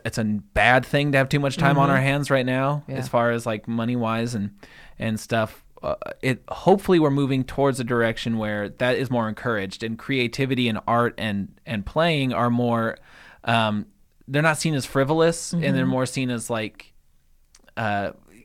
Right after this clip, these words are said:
Speaker 1: kinda like how he was saying, like, what we knew sixty years ago about sleep
Speaker 2: Right.
Speaker 1: to what we know now.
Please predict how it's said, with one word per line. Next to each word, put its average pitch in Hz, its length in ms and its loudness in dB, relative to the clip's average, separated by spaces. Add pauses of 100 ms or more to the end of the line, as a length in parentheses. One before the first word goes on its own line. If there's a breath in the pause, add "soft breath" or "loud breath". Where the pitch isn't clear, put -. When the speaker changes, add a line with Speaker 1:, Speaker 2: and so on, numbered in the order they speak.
Speaker 1:
kinda 175 160 0
like 170 140 2
how 160 100 4
he 160 80 4
was 147 120 0
saying, 139 180 2
like, 120 140 0
what 139 120 4
we 143 80 2
knew 139 140 0
sixty - 360 -2
years 127 300 0
ago 127 380 4
about 117 300 0
sleep 131 400 -2
Speaker 2:
Right. 302 340 -6
Speaker 1:
to - 100 -6
what 131 120 6
we 127 80 2
know 123 160 2
now. 117 480 0